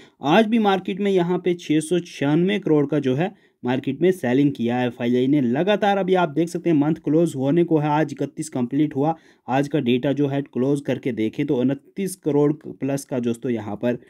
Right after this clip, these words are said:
दोस्तों, उनतीस हज़ार करोड़ प्लस का अभी तक सेलिंग किया है। इस मंथ में, आने वाला मंथ काफ़ी बड़ा डाउन ट्रेंड देखने को मिल सकता है, क्योंकि लगातार सेलिंग किया है एफ़आईआई ने।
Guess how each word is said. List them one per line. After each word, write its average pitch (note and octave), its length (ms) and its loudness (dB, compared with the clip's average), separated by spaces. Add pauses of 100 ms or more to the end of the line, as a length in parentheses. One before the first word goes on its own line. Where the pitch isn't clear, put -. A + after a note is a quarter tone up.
(240)
दोस्तों, A2 380 -2
उनतीस B2 400 -2
हज़ार B2 280 -2
करोड़ B2 320 -2
प्लस B2+ 300 -4
का C#3+ 200 -6 (300)
अभी D3+ 160 0
तक F3 200 0
सेलिंग C#3 360 0
किया C#3 220 0
है। C#3 60 2
इस B2+ 160 -4
मंथ C3+ 220 0
में, D3+ 120 2
आने C#3+ 200 2
वाला D3 240 2
मंथ D3 220 0
काफ़ी C3 340 -2
बड़ा A#2+ 340 -4
डाउन A#2+ 300 0
ट्रेंड B2+ 220 -2
देखने G#2+ 280 -4
को A#2+ 120 -6
मिल A#2+ 200 2
सकता B2 280 -8
है, B2 60 -6
क्योंकि A#2+ 260 -6
लगातार A#2 480 -4
सेलिंग A#2 380 -2
किया A2 260 -4
है A#2 100 -4
एफ़आईआई A2 360 -4
ने। C3 140 2